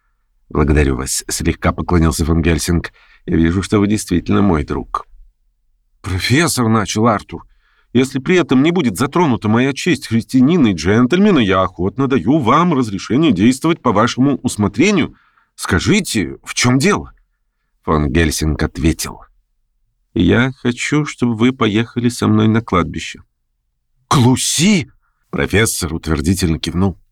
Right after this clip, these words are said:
"Зачем?" "Мы войдем в склеп и откроем гроб".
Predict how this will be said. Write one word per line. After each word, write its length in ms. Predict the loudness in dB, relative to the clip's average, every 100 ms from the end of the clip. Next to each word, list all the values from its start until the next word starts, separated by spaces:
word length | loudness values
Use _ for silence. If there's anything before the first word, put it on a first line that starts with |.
| _ _ _ _ _ _ _ _ -6
"Зачем?" 760 | -2 -2 0 2 2 2 0 -4 _ _ _ _ _ _ _
"Мы 320 | -6 0 0
войдем 440 | 2 0 2 0 0
в 60 |
склеп 520 | -6 -4 0 0 0 -8 -16 -4
и 60 |
откроем 640 | -2 -2 -6 -4 0 0 0
гроб". 380 | 0 0 0